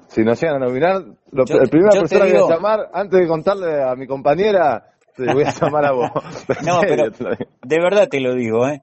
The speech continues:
Speaker 2: Es un disco, de verdad, cuando lo, cuando lo empecé a escuchar y, y, y vi todas las matices y todo lo, lo, lo, lo, lo que tiene dentro el, el disco, dije, "Mm, este disco tiene que estar nominado".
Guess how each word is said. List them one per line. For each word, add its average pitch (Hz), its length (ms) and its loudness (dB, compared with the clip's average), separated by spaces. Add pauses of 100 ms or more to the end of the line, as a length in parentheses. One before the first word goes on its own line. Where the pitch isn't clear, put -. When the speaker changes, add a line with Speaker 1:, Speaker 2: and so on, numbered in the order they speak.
Speaker 2:
Es 160 240 -10
un 175 200 -12
disco, 185 480 -6
de 135 180 -4
verdad, 147 400 -2 (100)
cuando 123 260 -8
lo, 127 280 -6
cuando 123 280 -8
lo 127 80 -6
empecé 123 300 -10
a 208 40 -2
escuchar 127 440 -8
y, 104 160 -14
y, 104 240 -16
y 107 140 -14
vi 143 180 -12
todas 147 280 -4
las 110 220 -18
matices 113 640 -14
y 104 80 -20
todo 135 260 -10
lo, 107 140 -8 (400)
lo, 92 280 -14
lo, 92 260 -18
lo, - 160 -20 (360)
lo 92 140 -18
que - 140 -14
tiene 135 420 -8 (240)
dentro 110 640 -10
el, 95 160 -16
el 101 240 -18
disco, 160 440 -6 (260)
dije, 107 720 -10
"Mm, 120 180 -10 (100)
este 127 300 -12
disco 143 240 -12
tiene 107 160 -12
que 95 60 -16
estar 110 200 -12
nominado". 92 560 -14